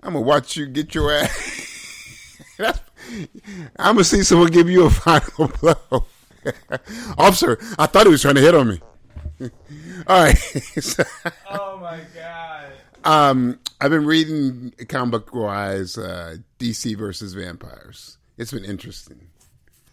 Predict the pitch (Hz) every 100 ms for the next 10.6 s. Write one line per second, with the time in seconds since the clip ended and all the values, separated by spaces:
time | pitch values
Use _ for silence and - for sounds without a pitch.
0 | _ _ - 135 143 131 117 131 139 135
1 | 120 110 139 151 135 135 131 113 139 -
2 | - - _ _ - 120 - - - -
3 | - - 165 - - 165 - - - _
4 | - _ - _ - 339 285 190 294 -
5 | 277 240 226 214 - - - - 202 185
6 | 160 170 196 214 180 165 151 143 127 123
7 | - - _ - - 170 151 139 143 175
8 | 185 156 135 120 123 113 _ _ 165 151
9 | 147 123 143 170 170 - 156 151 - -
10 | - 156 135 165 123